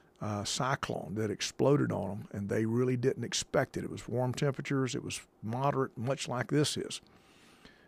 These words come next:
But there was cold air in behind it. And so there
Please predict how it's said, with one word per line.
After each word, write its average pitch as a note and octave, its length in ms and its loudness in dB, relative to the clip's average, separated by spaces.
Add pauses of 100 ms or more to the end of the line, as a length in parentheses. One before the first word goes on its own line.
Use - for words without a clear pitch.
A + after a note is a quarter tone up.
(160)
But A2+ 320 2
there A2+ 120 0
was - 120 -4
cold C#3 440 2
air B2 220 4
in A2 140 0
behind G2+ 500 0
it. - 100 -12 (880)
And G#2+ 220 -2
so A#2 560 2
there C#3 320 0